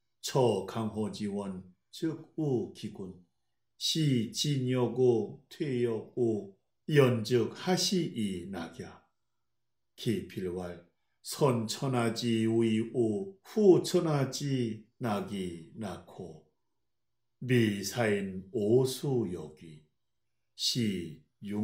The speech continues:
년 구월 십오 일. 남 때문에 기뻐하지 않으며 자기 때문에 슬퍼하지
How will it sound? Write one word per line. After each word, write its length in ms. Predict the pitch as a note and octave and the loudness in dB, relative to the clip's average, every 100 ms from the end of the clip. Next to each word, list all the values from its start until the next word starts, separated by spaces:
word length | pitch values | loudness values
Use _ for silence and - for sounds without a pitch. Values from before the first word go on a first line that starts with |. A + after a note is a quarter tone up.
| A#2+ | -2
년 440 | B2 A#2+ A2 G#2+ - | 0 -2 -4 -8 -10
구월 420 | - G2+ F2+ D2+ | -6 -4 -4 -6
십오 400 | - - - G#2+ | -10 -10 -8 -8
일. 160 | D#2+ _ _ _ _ _ _ _ _ _ _ _ _ _ _ | -10 _ _ _ _ _ _ _ _ _ _ _ _ _ _
남 380 | - B2+ A#2+ A#2 | -2 2 2 4
때문에 500 | D3 C#3 C#3 C3+ B2 | 6 6 6 6 4
기뻐하지 680 | - B2+ D3 B2 A#2+ - B2+ | 0 -2 2 2 2 0 0
않으며 520 | F2+ D#2+ D#2 D2+ - _ _ | 0 -6 -12 -16 -20 _ _
자기 420 | - C3+ A#2 G#2+ - | -8 -2 0 -2 -2
때문에 460 | A2 G2 F#2+ F2 | -2 -2 -6 -6
슬퍼하지 1080 | - - D#3+ - D3 B2+ - B2 A2 F#2+ | -6 -6 -6 -6 -6 -6 -6 -6 -6 -10